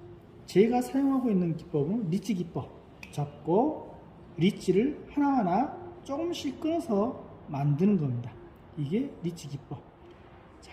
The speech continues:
어떤 게 뿌리 볼륨감이 강할까요? 그거는 여러분들이 생각해 보시면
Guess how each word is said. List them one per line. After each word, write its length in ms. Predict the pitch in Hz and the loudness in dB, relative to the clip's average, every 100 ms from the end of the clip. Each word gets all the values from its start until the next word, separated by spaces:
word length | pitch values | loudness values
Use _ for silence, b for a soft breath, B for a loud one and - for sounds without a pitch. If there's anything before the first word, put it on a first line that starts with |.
| - - | -16 -6
어떤 560 | 143 - - 254 285 | -6 -4 2 4 4
게 180 | 294 294 | 2 -2
뿌리 320 | - 285 269 - | -2 0 2 2
볼륨감이 720 | 208 208 196 170 170 254 285 - | 2 2 2 0 2 0 0 -10
강할까요? 560 | - 147 147 - 123 117 - - | -6 -2 -2 -4 -8 -10 -14 -16
그거는 320 | - 147 190 135 | -4 0 0 0
여러분들이 720 | 135 170 175 151 139 180 254 B B B | 0 0 0 -2 0 -2 -4 B B B
생각해 540 | - - 220 233 - 208 | -10 -2 -2 -2 -4 -4
보시면 520 | 180 156 147 214 | -2 -2 0 -2